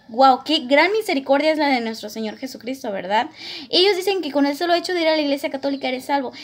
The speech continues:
Es una gran mentira. Por eso muchos católicos no leen la Biblia. Por eso muchos católicos me están agrediendo. Porque no conocen lo que es las Escrituras. Si realmente leyeran lo que es la palabra de Dios, se darían cuenta que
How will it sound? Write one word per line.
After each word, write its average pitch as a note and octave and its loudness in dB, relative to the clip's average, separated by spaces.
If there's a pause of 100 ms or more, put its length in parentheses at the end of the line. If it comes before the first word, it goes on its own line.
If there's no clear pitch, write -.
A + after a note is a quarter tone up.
(100)
Es D4 -8
una F4+ 0
gran D#4+ 2
mentira. A#3+ -2 (520)
Por E4 2
eso F4 0
muchos F#4+ -4
católicos D#4 0
no D4+ 2
leen C4+ 4
la A3+ 4
Biblia. A#3 -4 (220)
Por D#4+ 8
eso E4+ -4
muchos F#4+ -6
católicos D#4+ -2
me D4+ 2
están C4+ 2
agrediendo. A#3+ 0 (220)
Porque D#4 0
no E4 0
conocen F4+ 0
lo E4 0
que C4 0
es C#4 2
las D4+ -2
Escrituras. B3 -2 (260)
Si D4+ -2
realmente G4 0
leyeran D#4+ 2
lo C#4 0
que B3+ 0
es D4+ -4 (180)
la C#4 6
palabra C#4 4
de C#4+ 4
Dios, C4+ 0
se D#4 0
darían C4 0
cuenta C#4+ -2
que A3 -6